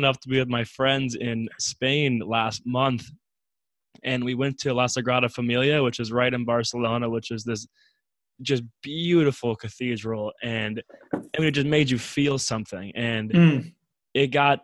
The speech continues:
Speaker 1: us into a pretty in-depth conversation, 'cause interestingly enough, my friend group is pretty split when it comes to how people practice, if they practice. Like,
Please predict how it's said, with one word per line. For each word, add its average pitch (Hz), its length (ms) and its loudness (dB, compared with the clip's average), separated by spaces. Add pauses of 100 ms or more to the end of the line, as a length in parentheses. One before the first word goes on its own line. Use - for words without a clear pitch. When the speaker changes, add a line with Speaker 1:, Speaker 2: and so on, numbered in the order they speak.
Speaker 1:
us 135 220 0
into 131 240 4
a 120 40 0
pretty 127 340 2
in-depth 117 420 -2
conversation, 120 680 0
'cause 113 200 0
interestingly 131 320 -2
enough, 120 320 0
my 117 160 -4
friend 139 320 -4
group 120 240 -4 (560)
is 117 200 -4 (220)
pretty 214 360 0
split 127 680 0
when 151 160 0
it 123 80 0
comes 123 360 -2
to 113 600 -2
how 123 840 0 (260)
people 123 300 -8
practice, 123 640 -2
if 117 220 -4
they 117 120 0
practice. 110 640 -2
Like, 107 180 -6